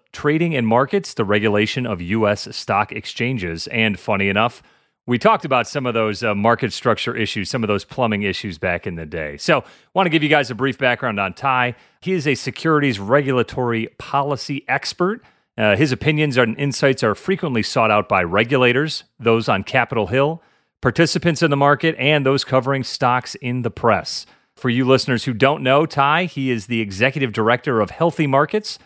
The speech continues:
an investor-first nonprofit focused on educating market participants and promoting data-driven reforms to market structure challenges.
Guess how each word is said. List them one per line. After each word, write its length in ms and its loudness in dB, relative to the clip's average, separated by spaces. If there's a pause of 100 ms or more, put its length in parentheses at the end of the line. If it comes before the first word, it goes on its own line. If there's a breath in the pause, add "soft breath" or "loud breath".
(140)
an 100 0
investor-first 880 2 (140)
nonprofit 640 0
focused 380 -4
on 140 0
educating 560 -2
market 360 0
participants 640 -4
and 200 -4
promoting 480 0 (420)
data-driven 960 0
reforms 640 -2 (260 soft breath)
to 80 -6
market 320 0
structure 340 -6
challenges. 640 -6